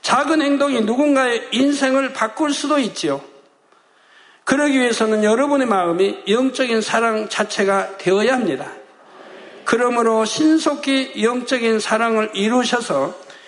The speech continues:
여러분의 한마디 말과 작은 행함에도 이 참 사랑이 담겨짐으로 많은 영혼을 살리게 되기를 바랍니다.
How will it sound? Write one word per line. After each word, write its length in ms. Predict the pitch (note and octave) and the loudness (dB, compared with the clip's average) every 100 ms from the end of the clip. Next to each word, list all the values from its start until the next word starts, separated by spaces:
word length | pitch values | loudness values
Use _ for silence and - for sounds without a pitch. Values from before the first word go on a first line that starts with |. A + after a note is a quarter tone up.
| - - | -20 -4
여러분의 560 | - A#3+ C#4 D4 D4+ C4 | 0 2 2 2 2 2
한마디 680 | G3 C4 C4+ C#4+ C#4 C4+ C4 | 0 2 4 6 4 2 0
말과 540 | G3 F#3+ G3 G3+ F#3 | 2 2 2 2 0
작은 440 | E3+ - A3 A#3 A3 | -2 -2 0 0 0
행함에도 520 | G#3 C4 A3 D3+ - - - - - _ _ - | 2 2 0 -2 -6 -12 -20 -20 -20 _ _ -2
이 360 | A3 A#3 G#3+ | 0 0 -2
참 440 | - - A#3 A3 G3+ | -2 -2 0 -2 -2
사랑이 580 | G#3+ G#3 G3 A3 G#3 | -2 0 0 0 -4
담겨짐으로 1040 | - F#3+ G3 G#3 G#3+ - B3 A#3 B2+ D3 F#3+ - - - | -4 -2 0 0 0 0 0 0 0 -4 -8 -14 -20 -10
많은 560 | E3 D#3+ F3+ A#3 D#4+ C#4+ | -2 0 2 2 2 2
영혼을 500 | A3+ G#3+ A#3 G#3+ E3+ | 2 2 2 0 -2
살리게 460 | - A3 A3+ A3 G#3 | -2 -2 0 0 2
되기를 460 | F#3+ F3+ A3+ C#4 | 2 2 0 -2
바랍니다. 580 | - G3+ A#3 F3+ C3+ - | -2 -2 0 -2 -6 -10